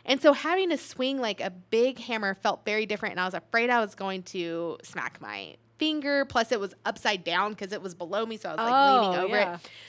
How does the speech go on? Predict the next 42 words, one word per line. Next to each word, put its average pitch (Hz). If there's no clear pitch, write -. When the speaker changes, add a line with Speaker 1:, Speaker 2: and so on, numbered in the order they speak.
Speaker 1:
So 269
anyway, 269
I -
had 233
a 226
really 233
hard 220
time 196
doing 185
it 208
at 226
first, 247
and 220
then 311
I 220
kinda 320
got -
the 190
hang 247
of 175
it, 180
and 220
he 294
had 330
showed 202
me 185
one 185
or 185
two, 180
you 180
know, 170
how 175
to 170
hammer 208
it 180
in, 175
and 214
he 320
was 330
hammering 254
it 208
in, 208